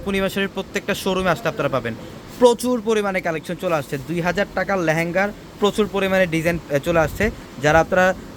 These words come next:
অফারের লেহেঙ্গাগুলো আপনারা যারা নিতে চান অবশ্যই শোরুমে চলে আসবেন, অথবা আজকের ভিডিওর যে কালেকশনগুলো আপনারা নেবেন অবশ্যই স্ক্রিনশট দিয়ে আমাদের ক্যাপশনে থাকা নাম্বারগুলোতে কন্ট্যাক্ট করে অনলাইনের মাধ্যমে ঢাকা অথবা ঢাকার বাইরে থেকে কালেকশনগুলো নিতে পারবেন। এটার কালারটা দেখেন, এটা হচ্ছে সম্পূর্ণ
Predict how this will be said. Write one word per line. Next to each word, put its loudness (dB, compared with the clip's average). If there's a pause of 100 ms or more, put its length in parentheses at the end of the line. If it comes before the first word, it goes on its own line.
(260)
অফারের 2
লেহেঙ্গাগুলো 2
আপনারা 0
যারা 2
নিতে -4
চান -2
অবশ্যই 0
শোরুমে 2
চলে 4
আসবেন, 2
অথবা 2
আজকের 0
ভিডিওর 4 (440)
যে 6 (100)
কালেকশনগুলো 4
আপনারা 2
নেবেন 2 (420)
অবশ্যই 2
স্ক্রিনশট 2
দিয়ে 2
আমাদের 0
ক্যাপশনে 2
থাকা 0
নাম্বারগুলোতে 0
কন্ট্যাক্ট -2
করে 2
অনলাইনের 4
মাধ্যমে 0 (440)
ঢাকা 4
অথবা 2
ঢাকার 0
বাইরে 2
থেকে -4
কালেকশনগুলো -2
নিতে 0
পারবেন। -2 (400)
এটার 4
কালারটা 4
দেখেন, 0 (140)
এটা 2
হচ্ছে 0 (180)
সম্পূর্ণ 4